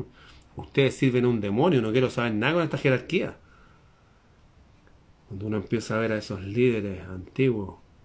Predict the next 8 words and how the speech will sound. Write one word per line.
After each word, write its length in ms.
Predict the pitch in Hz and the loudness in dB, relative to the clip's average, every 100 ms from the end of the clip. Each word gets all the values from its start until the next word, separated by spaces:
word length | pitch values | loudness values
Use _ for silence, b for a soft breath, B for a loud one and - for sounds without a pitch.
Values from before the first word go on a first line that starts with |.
| - - b b _ _ _ - | -20 -20 b b _ _ _ -14
lo 120 | 98 | -8
que 100 | 98 | -6
dijeron 480 | 95 - 117 110 95 | -6 -4 -4 -2 -4
de 100 | 92 | -6
verdad, 460 | 85 87 104 160 | -8 -8 -4 -4
uno 240 | 202 104 101 | -4 -8 -8
se 120 | - | -12
sorprende. 800 | - - - - 415 - - - | -16 -18 -12 -8 -6 -6 -8 -12